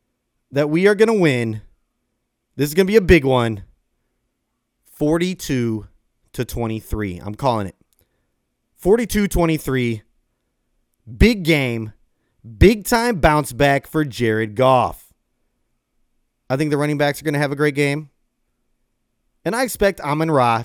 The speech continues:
to get back on track and have another hundred-yard game. I know he didn't have it this last game. He was close. He had a touchdown, seventy-seven yards. Couldn't stay on pace with the, you know, the Calvin,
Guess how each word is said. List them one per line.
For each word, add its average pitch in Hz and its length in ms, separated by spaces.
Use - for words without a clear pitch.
to 127 100
get 117 160
back 123 200
on 123 120
track 107 420
and 127 100
have 113 120
another 104 280
hundred-yard 92 480
game. 101 240
I 95 60
know 98 160
he 98 120
didn't 104 200
have 101 180
it 101 80
this 101 160
last 98 240
game. 104 220
He 113 40
was 135 120
close. 202 420
He 139 80
had 135 80
a 139 60
touchdown, 175 560
seventy-seven 151 420
yards. 156 540
Couldn't 147 160
stay 160 180
on 147 100
pace 139 360
with 127 160
the, 113 320
you 117 100
know, 120 340
the 107 200
Calvin, 110 440